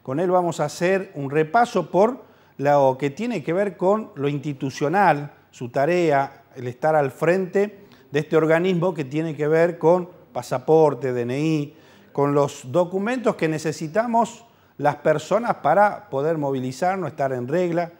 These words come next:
Eh, con él vamos a hacer un repaso sobre las distintas actividades y tareas que viene desarrollando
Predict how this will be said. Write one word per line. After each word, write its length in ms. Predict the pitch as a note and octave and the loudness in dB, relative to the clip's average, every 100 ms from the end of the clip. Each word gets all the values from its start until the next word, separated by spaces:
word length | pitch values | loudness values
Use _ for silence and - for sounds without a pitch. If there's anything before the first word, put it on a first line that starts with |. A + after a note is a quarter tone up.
| _ _ _ - | _ _ _ -6
Eh, 640 | C3+ C3 B2+ A#2+ A2+ A2 | -2 0 0 -2 -4 -6
con 180 | - C#3 | -4 -2
él 80 | E3 | 2
vamos 320 | D#3 D3 - | 2 0 -6
a 40 | |
hacer 200 | C3 D3 | -8 -6
un 120 | C3+ B2+ | -6 -6
repaso 400 | B2+ D#3 D3 C3+ | -2 -4 -4 -8
sobre 260 | C3 B2+ | -6 -4
las 160 | B2 B2 | -4 -4
distintas 720 | B2+ - E3+ E3 D3+ C#3 - | -6 -10 -10 -2 0 0 -6
actividades 800 | C3+ C3 - C3+ D3 G#3+ G#3+ D3 | -10 -10 -6 -4 -2 0 0 0
y 80 | B2+ | -6
tareas 400 | B2+ C#3 F#3+ E3 | -4 0 2 0
que 120 | C3+ | -2
viene 380 | C3+ D3 C#3 A2 - - - | -4 -4 -4 -6 -16 -20 -12
desarrollando 1080 | B2+ D3+ D#3 C#3 C#3+ C3+ F#3 G3+ G3+ G#3 - | -4 -2 0 0 0 0 0 2 2 2 -4